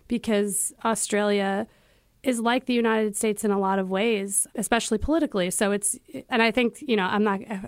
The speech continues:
if I'm gonna be honest, I think maybe the fact that they're white people who speak English probably helps.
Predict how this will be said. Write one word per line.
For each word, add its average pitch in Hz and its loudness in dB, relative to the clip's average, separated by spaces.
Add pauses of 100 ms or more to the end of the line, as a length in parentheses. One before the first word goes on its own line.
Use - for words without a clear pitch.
if - -14
I'm 202 2
gonna 190 0
be 185 -2
honest, 180 -2
I 202 -6
think 208 -4
maybe 190 -2
the 180 -8
fact 175 -6
that 185 -6
they're 190 0
white 185 0
people 202 -2
who 190 -2
speak 185 -4
English 185 -2
probably 185 -2
helps. - -6